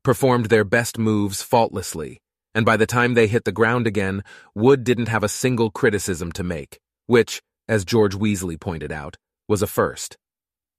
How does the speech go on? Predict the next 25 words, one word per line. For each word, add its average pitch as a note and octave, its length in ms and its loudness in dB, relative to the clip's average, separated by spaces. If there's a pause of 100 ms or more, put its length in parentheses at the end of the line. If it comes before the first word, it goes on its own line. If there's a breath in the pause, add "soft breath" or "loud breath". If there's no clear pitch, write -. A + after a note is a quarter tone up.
(260)
"I C#3 100 2
can't F3+ 260 4
see F3+ 160 0
what's D#3 160 2
going C#3+ 200 2
to B2+ 60 0
stop C3 300 2
us C3 120 0
tomorrow," A#2+ 520 2 (240)
said F2 240 0
Wood. F#2 300 -2 (460)
"Not G3 200 4
unless, D#3+ 380 2 (440)
Harry, D#3+ 380 4 (260)
you've D3 180 0
sorted E3 320 4
out C#3+ 160 4
your C3+ 120 4
Dementor C3+ 480 2
problem, G#2+ 360 0
haven't B2+ 300 -2
you?" A#2+ 220 -2 (680)
"Yeah," A#2+ 380 2 (320)
said G2+ 220 2
Harry, F2 400 -4